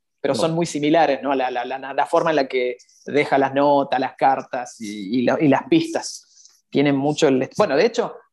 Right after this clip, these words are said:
Speaker 1: eh, en el trade paperback que yo tengo, que creo que es del año... No ma-, no me acuerdo qué es, pero bueno, eh, el, el S T P sale,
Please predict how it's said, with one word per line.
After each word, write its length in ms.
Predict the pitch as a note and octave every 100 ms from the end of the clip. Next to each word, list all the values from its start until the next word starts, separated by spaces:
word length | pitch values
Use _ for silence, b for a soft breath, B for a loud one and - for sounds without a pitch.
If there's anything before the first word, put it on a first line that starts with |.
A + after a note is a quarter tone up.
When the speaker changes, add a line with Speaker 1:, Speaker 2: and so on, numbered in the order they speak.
| _
Speaker 1:
eh, 200 | C#3 C#3
en 140 | F3 D3+
el 120 | D3
trade 200 | G3 G#3
paperback 480 | G#3+ G#3 F#3 D#3 -
que 160 | C3 B2
yo 180 | E3+
tengo, 460 | E3+ F#3+ D3+ G3+ _ _
que 100 | -
creo 180 | C#3+ E3
que 120 | D#3+
es 40 | E3
del 140 | C#3
año... 500 | D3+ D#3 C#3 C3 C3+ _ _ _ _ _ _ _ -
No 80 | D3
ma-, 120 | -
no 120 | D3+
me 60 | D3
acuerdo 280 | E3 D#3+
qué 100 | D#3
es, 60 | D#3
pero 180 | D3 B2+
bueno, 220 | C#3+ B2+ - _ _ _ -
eh, 200 | - -
el, 760 | C3 C3 B2 A#2+ A2+ G2 F#2 - _ -
el 360 | D3+ C3 C3+ -
S 200 | G3 F#3+
T 120 | G3 F#3
P 280 | G3+ - -
sale, 560 | - E3+ G3 A3+ D4